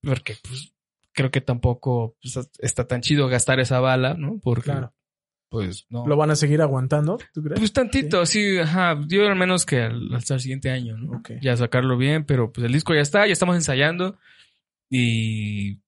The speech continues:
Speaker 1: y amachinando, ¿no? El rapper que, pues, ah, sí sacas tus rolas, pero, pues,
Speaker 2: Ujú.
Speaker 1: tienes que estar ensayando, mano. Si no, vas a estar ahí como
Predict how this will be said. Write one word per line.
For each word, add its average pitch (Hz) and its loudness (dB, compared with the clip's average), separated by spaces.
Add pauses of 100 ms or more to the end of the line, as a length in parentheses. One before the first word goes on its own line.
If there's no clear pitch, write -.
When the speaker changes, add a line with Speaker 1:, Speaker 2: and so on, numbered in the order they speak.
(120)
Speaker 1:
y 110 -2
amachinando, 143 2
¿no? 156 2
El 190 2
rapper 156 0
que, 127 -2
pues, 120 -6
ah, 117 -2
sí 160 -2
sacas 147 -2
tus 139 -8
rolas, 143 0
pero, 117 -4
pues, 113 -6
Speaker 2:
Ujú. 104 -8
Speaker 1:
tienes 117 -2
que - -14
estar 117 -4
ensayando, 123 -6
mano. 110 -8
Si 110 -12
no, 127 -8 (380)
vas 123 -8
a - -14
estar 127 -4
ahí 123 -2
como 113 -12